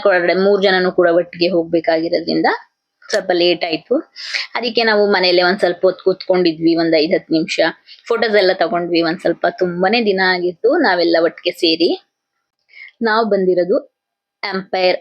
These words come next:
ರೆಸ್ಟೋರೆಂಟಿಗೆ. ಕಾರೆಲ್ಲ ಅಲ್ಲಿ ಪಲ್-, ಸ್ವಲ್ಪ ಪಾರ್ಕಿಂಗ್ ಎಲ್ಲ ತುಂಬಾನೇ ಕಷ್ಟ. ಅಷ್ಟು ದೊಡ್ಡ ಹೋಟೆಲ್, ಸ್ವಲ್ಪ ಅಂಡರ್‌ಗ್ರೌಂಡ್ ಅಲ್ಲಿ ಪಾರ್ಕಿಂಗ್ ಕೂಡ ಇಲ್ಲ, ಸ್ವಲ್ಪ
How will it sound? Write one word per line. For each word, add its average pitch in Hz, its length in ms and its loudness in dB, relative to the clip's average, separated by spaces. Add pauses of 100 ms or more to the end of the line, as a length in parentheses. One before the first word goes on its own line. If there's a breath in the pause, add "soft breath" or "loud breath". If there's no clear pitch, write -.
ರೆಸ್ಟೋರೆಂಟಿಗೆ. 165 1120 0 (1080 loud breath)
ಕಾರೆಲ್ಲ 190 460 2
ಅಲ್ಲಿ 190 220 2
ಪಲ್-, 185 200 -2
ಸ್ವಲ್ಪ 185 220 0
ಪಾರ್ಕಿಂಗ್ 175 460 -2
ಎಲ್ಲ 180 140 2
ತುಂಬಾನೇ 180 520 -2
ಕಷ್ಟ. 175 400 -2 (640 loud breath)
ಅಷ್ಟು 185 240 -6
ದೊಡ್ಡ 180 200 0
ಹೋಟೆಲ್, 185 460 0
ಸ್ವಲ್ಪ 170 280 -2
ಅಂಡರ್‌ಗ್ರೌಂಡ್ 175 460 0
ಅಲ್ಲಿ 175 120 -6
ಪಾರ್ಕಿಂಗ್ 175 420 -4
ಕೂಡ 175 140 0
ಇಲ್ಲ, 165 320 0 (240)
ಸ್ವಲ್ಪ 175 240 -4